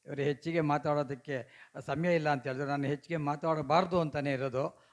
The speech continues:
ಆದರೂ ಕೂಡ ಒಂದು ಎರಡು ಮಾತನ್ನ ಆಡಬೇಕು. ನನಗೂ ಮತ್ತು ಪುಟ್ಟರಾಜು ಅವರಿಗೂ, ಆ, ಸುಮಾರು ಒಂದು ಮೂರು ದಶಕಗಳಿಂದಲೂ ಗೊತ್ತು. ಅವರು ಅನೇಕ ಕಾರ್ಯಕ್ರಮಗಳನ್ನ ನಾವು ಮಾಡ್ತಾ ಬಂದಿದ್ದಾರೆ. ಆ ಕಾರ್ಯಕ್ರಮಗಳು ಯಾವ ಥರ ಇದ್ದಾವೆ ಅಂತಂತಂದ್ರೆ, ಒಂದೇ ಒಂದು ಹೇಳ್ಬೇಕಂತಂದ್ರೆ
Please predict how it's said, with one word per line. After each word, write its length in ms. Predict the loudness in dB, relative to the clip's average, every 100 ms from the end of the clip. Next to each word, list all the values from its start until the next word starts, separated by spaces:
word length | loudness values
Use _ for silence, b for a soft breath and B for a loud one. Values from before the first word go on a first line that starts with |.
| -6
ಆದರೂ 280 | -4 -2 -2
ಕೂಡ 160 | 0
ಒಂದು 260 | 2 2 2
ಎರಡು 320 | 0 0 -2
ಮಾತನ್ನ 440 | -2 -2 -2 0 0
ಆಡಬೇಕು. 680 | 0 -2 -4 -2 -6 -6 b b b
ನನಗೂ 300 | 0 4 4
ಮತ್ತು 320 | 4 2 -2 0
ಪುಟ್ಟರಾಜು 640 | 2 2 4 4 4 2
ಅವರಿಗೂ, 520 | 2 2 2 2 -2 b b -4
ಆ, 140 | 0
ಸುಮಾರು 380 | 0 2 4 4
ಒಂದು 200 | 4 2
ಮೂರು 360 | 2 2 2 0
ದಶಕಗಳಿಂದಲೂ 760 | -6 -4 -2 0 0 0 0
ಗೊತ್ತು. 540 | -2 -6 -4 -6 -6 b b b b
ಅವರು 200 | 4 4
ಅನೇಕ 600 | 4 4 4 6 6 6 4
ಕಾರ್ಯಕ್ರಮಗಳನ್ನ 960 | 6 6 6 4 2 4 4 4 4
ನಾವು 220 | 4 4
ಮಾಡ್ತಾ 420 | 4 2 2 0 0
ಬಂದಿದ್ದಾರೆ. 840 | 2 0 0 0 -2 -6 -20 _ -4
ಆ 80 | -4
ಕಾರ್ಯಕ್ರಮಗಳು 840 | 2 4 4 4 4 6 8 6
ಯಾವ 260 | 6 6 4
ಥರ 160 | 2
ಇದ್ದಾವೆ 360 | 2 2 2 2
ಅಂತಂತಂದ್ರೆ, 1040 | 0 -2 -2 -2 2 2 2 0 -8 -12
ಒಂದೇ 300 | -2 2 4
ಒಂದು 240 | 4 2 2
ಹೇಳ್ಬೇಕಂತಂದ್ರೆ 1080 | 6 6 6 4 4 4 6 6 2 -4